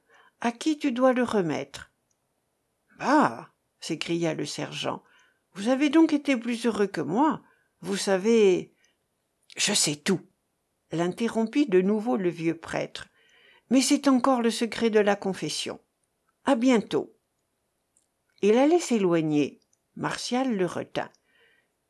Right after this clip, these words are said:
Il n'y a qu'une petite difficulté à cela, monsieur le curé.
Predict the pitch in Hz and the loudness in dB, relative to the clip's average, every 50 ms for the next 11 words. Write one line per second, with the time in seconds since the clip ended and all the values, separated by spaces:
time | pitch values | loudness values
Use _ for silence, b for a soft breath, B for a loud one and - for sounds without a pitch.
0 | _ _ _ _ _ - 254 247 254 254 254 240 233 240 - 269 247 233 - 233 | _ _ _ _ _ 0 4 4 6 6 6 4 2 2 2 4 4 4 2 0
1 | 233 220 - 233 208 196 190 208 190 - 214 202 - - 208 190 - - 277 285 | -4 -2 -2 -4 -2 -2 -4 -6 -4 -4 -6 -8 -6 -8 -10 -8 -4 0 2 2
2 | 285 277 240 247 - 214 190 190 185 180 175 180 175 170 - - 185 175 165 - | 2 2 0 0 0 0 2 4 4 2 2 0 -2 -4 0 -2 -2 -2 -2 -10
3 | - 180 170 147 156 156 - - _ | -6 -6 -4 -2 -2 -2 -4 -6 _